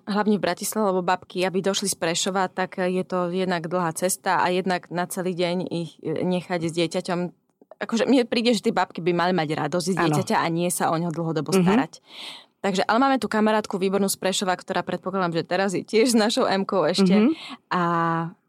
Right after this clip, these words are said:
Speaker 1: a, a s ňou je to vlastne fajn. My, naposledy sa rozplakala, keď odchádzala od nás. A to t-, bola s ňou štyri, päť krát. To nehovorím, že by si na seba stihli zvyknúť, ale
Speaker 2: Aha.
Speaker 1: jednoducho je taká úžasná, že našej Emke potom, eh, chýba.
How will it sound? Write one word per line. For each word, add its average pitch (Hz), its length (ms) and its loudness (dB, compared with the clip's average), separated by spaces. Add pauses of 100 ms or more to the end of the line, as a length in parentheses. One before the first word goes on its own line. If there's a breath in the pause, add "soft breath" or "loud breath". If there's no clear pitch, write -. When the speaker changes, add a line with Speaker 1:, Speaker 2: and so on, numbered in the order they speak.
(120)
Speaker 1:
a, - 140 -2
a - 100 0
s 196 140 0
ňou 208 80 4
je 185 100 4
to 180 80 0
vlastne 175 240 0
fajn. 185 240 0
My, 185 220 2
naposledy 196 420 -2
sa 175 140 -2
rozplakala, 165 560 -4
keď - 320 -6
odchádzala 170 480 -4
od 160 100 -4
nás. 165 160 -2
A 214 100 0
to 214 140 2
t-, 196 160 -2
bola 185 300 2
s 190 100 -2
ňou 190 160 2
štyri, 196 320 2
päť 190 240 -4
krát. 208 320 -2
To - 140 -14
nehovorím, 175 400 0
že 165 80 -2
by 156 80 -4
si - 80 -6
na 175 40 -4
seba 175 200 -2
stihli 175 260 -2
zvyknúť, 170 460 -2
ale 175 100 4
Speaker 2:
Aha. 165 60 4
Speaker 1:
jednoducho 170 260 2
je 185 80 2
taká 190 220 -2
úžasná, 170 400 -2
že 156 160 -4 (380 loud breath)
našej 175 260 -2
Emke 175 260 -4
potom, 165 380 -4
eh, 151 100 -2 (280)
chýba. 156 340 -6